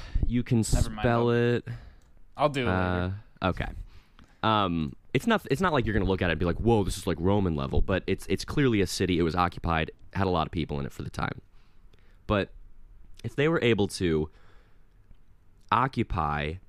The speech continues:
Speaker 1: the, uh, that area that quickly after the end of the Ice Age, then what were they doing with eight thousand years of green Sahara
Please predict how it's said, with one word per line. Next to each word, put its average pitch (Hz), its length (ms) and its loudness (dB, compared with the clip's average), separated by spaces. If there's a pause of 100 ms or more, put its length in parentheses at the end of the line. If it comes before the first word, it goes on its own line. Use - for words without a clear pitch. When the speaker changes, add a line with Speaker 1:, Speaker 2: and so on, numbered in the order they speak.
(1300)
Speaker 1:
the, 92 420 2
uh, 80 220 -4
that 98 300 0
area 82 520 0 (220)
that 92 220 -2
quickly 180 540 -2
after 110 240 0
the 98 140 -2
end 104 120 0
of 107 100 -2
the 98 140 -2
Ice 82 240 -4
Age, 165 360 -6 (840)
then 113 300 2 (380)
what 175 180 0
were 190 80 2
they 147 120 2
doing 123 260 2
with 98 140 -4
eight 107 160 2
thousand 90 380 2
years 87 200 2
of 80 380 -2 (240)
green 95 320 0
Sahara 73 560 -4